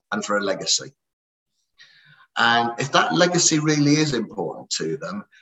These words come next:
they need to be thinking about this right now, because even if they only buy one property for quarter of a million pounds today, fifty years down the line, that property could be worth twenty-five million pounds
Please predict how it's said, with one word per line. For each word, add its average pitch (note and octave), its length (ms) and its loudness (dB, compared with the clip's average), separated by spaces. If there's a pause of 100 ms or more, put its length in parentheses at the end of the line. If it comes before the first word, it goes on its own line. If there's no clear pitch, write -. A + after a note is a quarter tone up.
(140)
they - 80 0
need C#3+ 160 4
to D3 60 2
be C3 60 2
thinking D3 360 2
about A2 260 2
this A2 220 0
right A2 260 2
now, G2+ 320 -4
because B2+ 200 -2
even F#3 180 4
if D#3 80 -8
they D#3 120 4
only D3 160 6
buy A#2+ 200 4
one A2+ 280 -2
property - 380 -10
for - 80 -20
quarter - 400 -4
of - 80 -8
a F#2+ 40 -8
million F2 400 -6
pounds - 380 -8
today, - 280 -8 (960)
fifty D3+ 280 2
years C#3 320 6
down B2 240 4
the A2+ 80 2
line, G#2+ 360 2
that G#2+ 180 -8
property A2+ 320 -8
could - 180 -2
be A2 40 0
worth G#2 220 2
twenty-five F2 520 -4
million D2 380 -8
pounds F2+ 420 -4